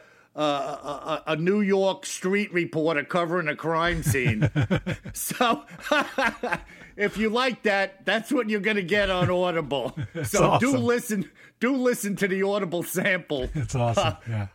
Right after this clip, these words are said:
Speaker 1: uh, but Colorado, there are a lot of accounts coming out of that area, and she is right. I've had I don't know off the top of my head, two, three, four, five, I'm not even sure, uh,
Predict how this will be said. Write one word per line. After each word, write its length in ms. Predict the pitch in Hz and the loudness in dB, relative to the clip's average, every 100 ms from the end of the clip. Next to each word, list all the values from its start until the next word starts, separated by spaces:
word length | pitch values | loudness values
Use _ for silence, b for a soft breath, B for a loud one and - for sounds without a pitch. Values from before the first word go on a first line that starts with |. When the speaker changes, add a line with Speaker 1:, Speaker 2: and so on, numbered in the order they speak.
| _ | _
Speaker 1:
uh, 300 | 170 165 165 - - | -2 0 0 -4 -4
but 240 | 202 196 - - - - | -2 -2 -8 -16 -20 -12
Colorado, 800 | - 240 262 180 190 226 170 107 92 _ _ _ _ _ _ | -4 0 0 0 0 0 -2 -4 -10 _ _ _ _ _ _
there 380 | 147 175 226 214 | -6 -2 0 0
are 220 | 180 156 | 0 0
a 60 | 135 | -2
lot 520 | 135 135 170 165 131 - _ _ | -2 0 0 0 -2 -8 _ _
of 120 | 135 123 | -8 -8
accounts 580 | - 151 143 135 - | -8 -4 -4 -4 -8
coming 380 | - 135 123 120 | -10 -8 -8 -6
out 160 | 113 110 | -6 -6
of 120 | 110 | -8
that 180 | 110 110 | -6 -4
area, 440 | 117 117 110 104 104 | -4 -4 -4 -8 -8
and 120 | 139 | -10
she 240 | - 196 | -6 -4
is 200 | 151 110 | -4 -4
right. 360 | 139 143 131 110 127 | -4 -2 -2 -4 -4
I've 220 | 156 151 | -4 -2
had 300 | 151 135 101 _ _ b b b b b - | -2 -4 -6 _ _ b b b b b -4
I 60 | 190 | -2
don't 160 | 180 | -2
know 140 | 170 170 | -2 -2
off 100 | - | -2
the 100 | 135 | -6
top 300 | 160 151 143 | -4 -4 -4
of 60 | |
my 180 | 135 131 | -4 -4
head, 320 | 120 139 104 | -2 -4 -4
two, 180 | - 180 | -6 -4
three, 320 | 160 151 170 | -6 -6 -6
four, 320 | 160 151 156 165 | -4 -4 -4 -4
five, 440 | 143 147 156 156 | -4 -2 -2 -2
I'm 100 | 165 | -4
not 180 | 190 175 | -4 -4
even 200 | 143 113 | -6 -6
sure, 480 | - 147 143 123 90 b b b b b b - | -8 -4 -2 -2 -6 b b b b b b -6
uh, 280 | 127 120 | -2 -2